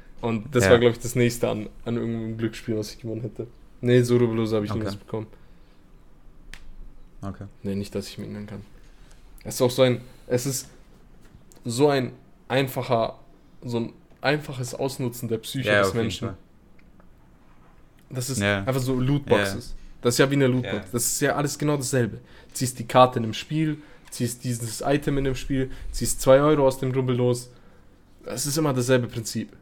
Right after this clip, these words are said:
Speaker 1: Dieses, okay,
Speaker 2: Ja.
Speaker 1: irgendwann gewinne ich.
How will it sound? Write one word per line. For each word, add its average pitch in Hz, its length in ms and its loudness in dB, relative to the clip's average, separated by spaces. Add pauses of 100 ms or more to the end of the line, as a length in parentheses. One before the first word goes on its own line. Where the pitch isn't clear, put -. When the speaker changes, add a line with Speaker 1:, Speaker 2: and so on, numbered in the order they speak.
(100)
Speaker 1:
Dieses, 113 360 -6
okay, 117 440 2
Speaker 2:
Ja. 101 160 -2 (440)
Speaker 1:
irgendwann 123 280 2
gewinne 110 260 -2
ich. - 200 -12